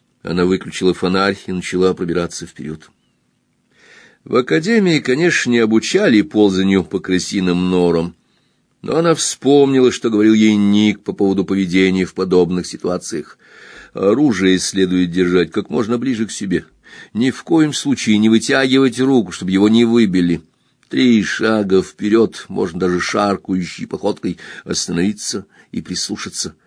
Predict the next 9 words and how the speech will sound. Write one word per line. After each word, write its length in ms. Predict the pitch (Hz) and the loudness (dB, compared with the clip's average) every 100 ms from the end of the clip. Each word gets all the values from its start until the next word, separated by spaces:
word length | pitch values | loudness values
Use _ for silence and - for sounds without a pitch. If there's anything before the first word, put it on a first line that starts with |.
| _ - | _ -8
Потом 160 | 87 | -4
ещё 400 | 92 - 117 120 | -2 0 2 2
два 300 | 110 110 117 | 2 2 2
шага, 500 | 104 - 104 104 90 - - - | 0 -4 -4 -2 -4 -8 -20 -14
снова 480 | - 110 110 101 | -8 -2 -2 -2
пауза. 540 | 101 - 101 92 85 78 _ _ | -4 -2 -2 -2 -4 -8 _ _
Потом 200 | 92 98 | -4 -2
ещё 440 | - - 123 135 | 0 2 4 4
четыре. 680 | 127 - 131 113 139 110 | 0 -4 -8 -4 -2 0